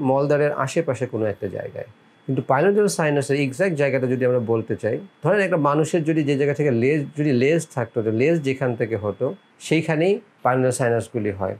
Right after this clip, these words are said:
In fact, আমরা যে, যে হাড্ডিটার উপরে হয় ওটাকে আমরা টেইল বোনই বলি। তাহলে পাইলোনিডাল সাইনাস আমরা কীভাবে বুঝবো? In fact, পাইলোনিডাল সাইনাসের চিকিৎসার এটাই আসলে সবচেয়ে ইম্পর্ট্যান্ট পার্ট, যে এটাকে ফিস্টুলা থেকে আগে ডিফারেনশিয়েট করতে হবে, যেটা কিন্তু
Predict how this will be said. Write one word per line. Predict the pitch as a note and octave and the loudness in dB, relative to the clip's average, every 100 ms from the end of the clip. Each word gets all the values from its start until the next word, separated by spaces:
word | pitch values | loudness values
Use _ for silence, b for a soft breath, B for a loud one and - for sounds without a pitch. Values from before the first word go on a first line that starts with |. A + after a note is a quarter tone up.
| - b - | -14 b -4
In | D3 D3 | -2 0
fact, | G3 | 0
আমরা | C3+ C#3 D3 | 0 0 0
যে, | C#3+ D3+ D3+ B2 | 0 -2 -2 -2
যে | C#3 C3 | -2 0
হাড্ডিটার | B2+ C#3 D#3 D#3 | -2 0 2 2
উপরে | C3+ D3 C#3+ | 2 0 0
হয় | C#3+ | 0
ওটাকে | B2+ C3+ C3 C3+ | 0 0 -2 -2
আমরা | C3 B2+ - | 0 -2 -2
টেইল | D3 D3 | 0 0
বোনই | B2+ C3 B2+ | 2 2 2
বলি। | G2 G2+ G2+ G#2 - _ _ | 0 -2 -4 -8 -14 _ _
তাহলে | D#3+ E3 A#2 | 0 0 0
পাইলোনিডাল | B2 D3 F3 E3+ E3 - | 0 2 2 2 -2 0
সাইনাস | - C#3 C#3+ B2+ | 0 0 0 0
আমরা | B2 A#2 | -2 -2
কীভাবে | C#3+ B2 A#2+ A2 | 0 0 0 -2
বুঝবো? | G#2 G2 - A2 - _ _ - _ C#3 | -4 -8 -10 -14 -14 _ _ -20 _ -4
In | C3+ | 0
fact, | F#3 - _ _ | -2 -4 _ _
পাইলোনিডাল | C3+ D3+ E3 E3 | 0 2 2 2
সাইনাসের | E3 - C3+ D3 C#3+ C3 | 0 0 0 0 -4 -4
চিকিৎসার | C#3 C#3+ D3 D3 | -2 -2 -2 -2
এটাই | B2+ D#3+ | 0 0
আসলে | C#3+ D3 | -2 -4
সবচেয়ে | - C3 - C#3 D3 | -6 -8 -6 -2 -2
ইম্পর্ট্যান্ট | C3+ C3 A#2+ A2+ G2+ | 0 0 2 -2 0
পার্ট, | G2+ A2 A2 _ _ b b b b - | -2 -2 -4 _ _ b b b b -8
যে | A2 B2 | -2 0
এটাকে | B2 C#3+ B2 | 0 -2 -2
ফিস্টুলা | - D3 - D3+ | -2 -2 0 -2
থেকে | D3+ D#3+ | 0 0
আগে | C3+ | 2
ডিফারেনশিয়েট | A#2+ B2 C#3 C3 C3 B2 | 0 0 0 0 0 -2
করতে | A#2 G2 A#2+ | -2 -2 0
হবে, | G#2 G2 | 0 0
যেটা | G#2 A2+ | -2 -2
কিন্তু | A2+ A#2 | -4 -4